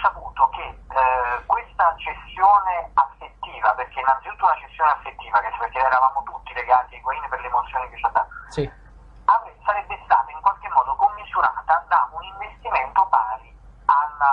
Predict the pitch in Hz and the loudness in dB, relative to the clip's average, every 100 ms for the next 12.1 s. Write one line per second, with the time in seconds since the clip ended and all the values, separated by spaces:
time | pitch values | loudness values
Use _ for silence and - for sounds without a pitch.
0 | 135 - 127 127 127 120 120 120 117 117 | 2 0 2 4 6 6 6 6 6 4
1 | 113 110 - - - 143 139 151 143 - | 4 2 -4 -4 2 2 0 0 0 2
2 | 135 127 - - - - - - - - | -6 -6 -12 -18 -16 -12 -12 -14 -20 -20
3 | - - - 285 - - - - 196 - | -20 -8 2 2 2 2 2 4 2 2
4 | - - - - - - - - - - | -6 -6 -12 -2 2 2 0 2 2 2
5 | - 208 196 - - - - - 180 175 | -8 -8 -8 -14 -12 4 4 4 -8 -6
6 | 175 120 113 - 131 190 233 - 190 147 | -6 -6 -12 -16 -8 -6 -6 0 0 0
7 | - - 147 143 - - 170 196 185 170 | -6 -16 -14 -14 -14 -2 0 0 0 2
8 | - - - - - - - 165 - 208 | 2 0 -4 -20 -20 -16 2 2 2 2
9 | 233 - 117 - 151 - 175 180 190 190 | 4 4 2 4 2 2 -4 2 2 2
10 | 185 165 135 - 117 101 - 117 127 - | 2 2 2 0 -4 -10 -4 -4 -2 -6
11 | 127 - - - - 147 - - 143 135 | -6 -10 -20 -8 0 0 0 -10 -4 2
12 | 214 | 4